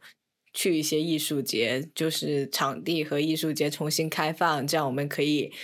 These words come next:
去录一些实地的东西，能有这个机会还是挺不容易的。过去两个月我们更新的两期，就是一期是在 Glasgow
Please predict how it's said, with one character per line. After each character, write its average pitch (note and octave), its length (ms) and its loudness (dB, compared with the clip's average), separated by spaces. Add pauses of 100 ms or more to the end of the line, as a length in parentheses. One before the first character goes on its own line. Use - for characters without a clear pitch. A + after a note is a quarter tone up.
(120)
去 G3+ 360 2
录 F3+ 200 2
一 F3 40 -2
些 F3 160 2
实 E3+ 200 -2
地 E3+ 140 0
的 D3 140 4
东 D3 180 0
西， D#3+ 160 -2
能 E3 140 2
有 E3 80 2
这 D#3+ 100 -2
个 E3 100 4
机 D#3+ 240 0
会 E3+ 200 0
还 C#3+ 180 0
是 D#3 220 0
挺 B2+ 200 -4
不 D3 120 0
容 C3+ 200 0
易 C#3+ 200 0
的。 - 240 -4 (800)
过 F3+ 160 0
去 F3 180 -2
两 C3 180 2
个 D3 80 0
月 E3 120 2
我 D3 40 0
们 D3+ 140 -2
更 E3 200 0
新 E3 140 0
的 D#3 120 2
两 B2+ 260 0
期， D3+ 220 2
就 D3+ 200 0
是 C#3+ 640 2
一 D#3 200 -2
期 D3+ 240 0
是 C#3+ 760 2
在 C3 680 2
Glasgow C#3+ 680 0